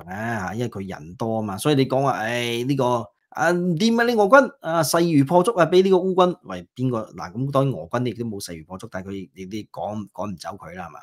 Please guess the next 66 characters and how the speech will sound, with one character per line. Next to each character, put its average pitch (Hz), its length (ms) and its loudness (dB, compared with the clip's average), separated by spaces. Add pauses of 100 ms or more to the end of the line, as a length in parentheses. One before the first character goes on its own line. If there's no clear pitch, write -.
(140)
咁 117 140 -2
所 120 120 2
以 - 20 0
呢， 120 80 2
而 123 340 4
家 120 140 2
呢， 127 100 4 (340)
西 131 240 2
方 123 180 2
嘅 117 60 0
專 123 200 0
家 120 140 4
亦 113 60 -2
都 123 120 -4
話 107 160 2
啦 110 560 -2 (220)
喎， 185 120 -2
即 131 220 -2
使 131 60 2
好 143 60 6
似 139 140 0
Bacchus 143 540 -2
呢 139 100 2
啲 135 100 -2
無 78 60 -8
人 82 100 -10
機 123 120 0
咁 110 260 0
簡 120 240 -4
單、 131 180 2
咁 107 200 -4 (120)
低 135 120 6
成 78 240 -6
本 110 120 -10
嘅 113 80 -8
軍 113 160 -6
備 98 100 -8
呢， 113 80 -10 (280)
亦 170 120 6 (120)
都 247 140 0
同 110 340 -4
俄 110 80 -4
羅 110 120 -2
斯 226 160 -2
嘅 180 200 2
高 220 120 2 (100)
科 196 340 2
技 135 180 4
軍 165 220 4
事 127 180 -2
產 117 220 -2
品 135 160 0
一 151 100 0
樣， 85 200 -8 (240)
佢 165 120 4
都 233 100 6 (140)
依 208 200 0
賴 139 240 6
外 131 160 4
國 127 160 -2
嘅 127 100 -4
組 120 180 0
件。 135 400 0
咁 139 320 0
唯 87 100 -4
一 104 280 -4